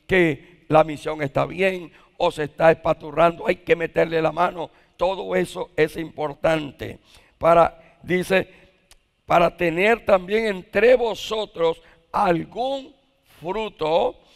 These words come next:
como entre los demás gentiles". Yo quiero ver el fruto. Él había visto de, de sus hijos, de sus hijos,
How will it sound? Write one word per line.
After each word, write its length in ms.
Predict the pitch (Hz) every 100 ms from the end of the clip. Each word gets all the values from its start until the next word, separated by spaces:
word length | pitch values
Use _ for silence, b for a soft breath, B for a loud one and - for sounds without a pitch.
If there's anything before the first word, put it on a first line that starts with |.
| b _
como 360 | 196 196 190 185
entre 320 | 175 175 160
los 160 | 151
demás 520 | 143 139 147 160 - -
gentiles". 720 | 131 131 120 - 139 117 110 110
Yo 140 | 185 -
quiero 280 | 156 139
ver 180 | 143 151
el 140 | 143 123
fruto. 500 | - 160 165 - - B B -
Él 180 | 220
había 240 | 247 220 214
visto 460 | 202 185 208 190 _ b b _
de, 180 | 143 160
de 400 | 156 143 143 143
sus 280 | 139 120 -
hijos, 340 | 139 214 175
de 80 | 139
sus 240 | 120 110 135
hijos, 280 | 156 170